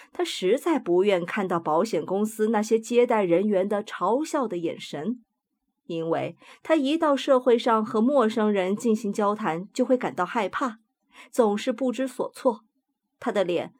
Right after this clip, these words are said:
还很容易红。然而，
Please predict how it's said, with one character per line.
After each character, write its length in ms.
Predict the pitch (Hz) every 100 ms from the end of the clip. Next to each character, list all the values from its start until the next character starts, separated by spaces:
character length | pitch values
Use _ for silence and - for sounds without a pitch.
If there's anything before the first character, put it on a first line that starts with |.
| _
还 140 | - 330
很 240 | - 170
容 200 | 165 247
易 100 | 269
红。 460 | 220 143 139 226 - _ _ _ _ _ _ _ _ _ _ _ _ _
然 300 | 165 160 156
而， 260 | 143 143